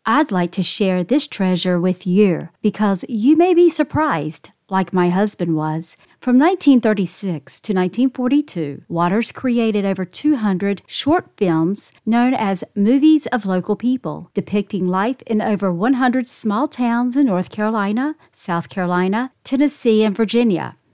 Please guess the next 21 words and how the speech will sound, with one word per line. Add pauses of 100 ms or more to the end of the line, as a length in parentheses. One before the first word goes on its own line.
(120)
These
were
all
shown
at
local
theaters
to
boost
the
box
office,
and
Waters
received
a
percentage
of
the
ticket
sales.